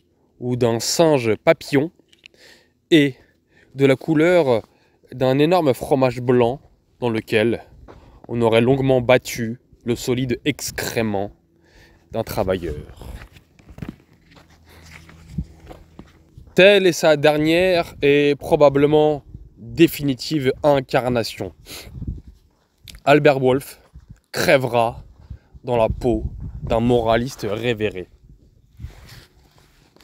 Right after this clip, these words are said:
Nous en sommes venus à ce point. Ce semblant d'homme, raté même comme eunuque,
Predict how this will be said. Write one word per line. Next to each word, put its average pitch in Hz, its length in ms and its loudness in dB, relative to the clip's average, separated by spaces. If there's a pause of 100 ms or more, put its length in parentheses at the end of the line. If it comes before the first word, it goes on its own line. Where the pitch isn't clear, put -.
(1500)
Nous 220 180 6
en 233 80 8
sommes 247 320 4
venus 202 300 2
à 196 60 4
ce - 80 -10
point. 139 280 -2 (1080)
Ce 160 140 -4
semblant 180 580 2 (100)
d'homme, 135 400 2 (540)
raté 165 600 2 (300)
même 170 420 4
comme 151 280 2 (100)
eunuque, 160 560 2